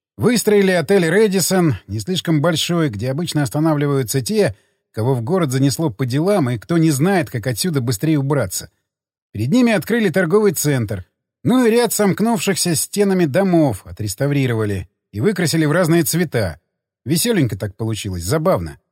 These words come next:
Первый этаж занят магазинами, а вот второй и третий — жилые. И в одном из этих домов, синеньком, и находилась квартира Джонсона.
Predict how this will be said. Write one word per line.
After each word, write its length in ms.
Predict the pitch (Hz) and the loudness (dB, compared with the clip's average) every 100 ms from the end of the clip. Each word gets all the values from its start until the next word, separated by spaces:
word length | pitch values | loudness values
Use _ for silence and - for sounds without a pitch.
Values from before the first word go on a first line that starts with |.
| _ _ _ _ _ | _ _ _ _ _
Первый 360 | 220 240 214 | 0 4 2
этаж 260 | 185 233 185 | 4 2 4
занят 320 | 151 220 202 | 2 2 0
магазинами, 800 | 190 165 170 120 123 113 104 90 - | 0 0 0 0 -2 -2 -2 -6 -8
а 60 | 101 | -4
вот 180 | 151 | -4
второй 360 | - 175 220 240 | 0 2 2 2
и 20 | |
третий — 580 | 180 214 196 196 180 107 | 0 0 2 0 -2 -4
жилые. 600 | 92 90 175 147 85 73 _ _ _ _ | -6 -2 0 0 -2 -10 _ _ _ _
И 80 | 98 | -4
в 60 | 113 | 0
одном 300 | 147 262 226 | 2 4 4
из 100 | 185 | 2
этих 280 | 247 202 135 | 2 0 0
домов, 560 | 170 190 233 214 - _ | 0 2 2 0 -2 _
синеньком, 800 | - 202 233 214 196 185 170 104 _ _ - | -4 2 4 4 2 2 0 -2 _ _ -2
и 100 | 226 | 0
находилась 580 | 226 214 165 151 131 - | 2 2 2 2 0 -2
квартира 480 | 127 131 175 180 | -2 -2 -2 -2
Джонсона. 720 | 143 110 123 92 - 78 69 | -2 -2 -2 -2 -4 -10 -14